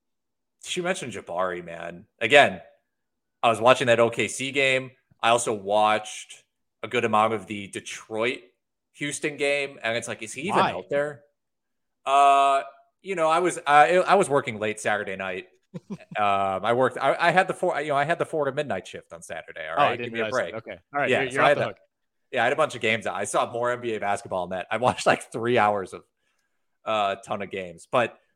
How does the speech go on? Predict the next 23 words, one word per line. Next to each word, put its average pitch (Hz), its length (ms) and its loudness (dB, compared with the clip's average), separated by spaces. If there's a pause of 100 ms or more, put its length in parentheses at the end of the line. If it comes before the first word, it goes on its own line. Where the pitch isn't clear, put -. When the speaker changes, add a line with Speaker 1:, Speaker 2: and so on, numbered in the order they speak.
(360)
Speaker 1:
it's, 160 140 -6
he's 180 300 -6
out 240 280 2
there, 107 220 2
and 95 80 -4
I'm 101 100 -8
like, 92 320 -10
eh, 104 140 -10 (260)
you, 147 160 -16
you 170 140 -4
just, 139 200 -14
you 190 160 -10
don't 143 220 6
notice 98 320 -4
him, - 100 -16 (380)
right? 110 240 -2
This 151 120 -4
is 175 120 0
sort 165 160 0
of 135 100 -6
like 123 220 -4
what 123 160 -8 (120)
Speaker 2:
Yeah. 95 180 -20